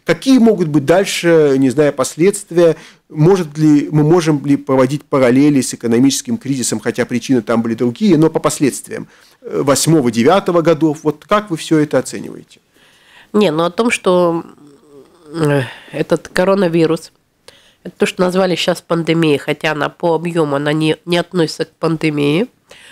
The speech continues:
Speaker 2: да, и по последствиям тоже не относится к пандемии,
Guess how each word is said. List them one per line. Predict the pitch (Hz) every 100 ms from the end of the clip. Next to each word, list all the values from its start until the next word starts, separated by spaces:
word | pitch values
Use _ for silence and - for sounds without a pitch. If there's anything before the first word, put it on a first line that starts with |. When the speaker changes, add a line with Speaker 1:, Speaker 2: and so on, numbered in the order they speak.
| - - _
Speaker 2:
да, | 175 185
и | 151 160
по | 170
последствиям | - - 196 156 165 156
тоже | 180 170
не | 160
относится | 156 - 165 - 151
к |
пандемии, | _ 165 160 165 196 277 349